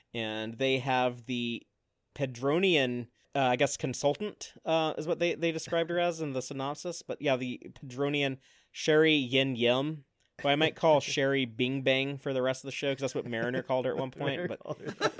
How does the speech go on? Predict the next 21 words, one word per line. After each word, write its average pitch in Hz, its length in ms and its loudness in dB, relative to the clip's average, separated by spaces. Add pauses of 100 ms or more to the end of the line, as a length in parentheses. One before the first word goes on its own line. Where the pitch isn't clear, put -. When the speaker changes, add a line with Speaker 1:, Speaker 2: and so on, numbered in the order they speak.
Speaker 1:
yeah, 139 160 6
she, - 140 2 (420)
she 220 260 4
comes 220 320 2
onto 202 260 6
the 185 120 2
ship 180 400 6 (340)
to, 151 500 4
uh, 127 300 4 (400)
basically, 156 420 6
you 139 200 -4
know, 127 240 2 (140)
run 151 200 6
these 151 240 0
drills, 135 480 2
and 139 100 2
there's, 135 180 0
like, 143 160 0
this - 300 -4 (1120)
neat 165 260 4
idea 156 480 8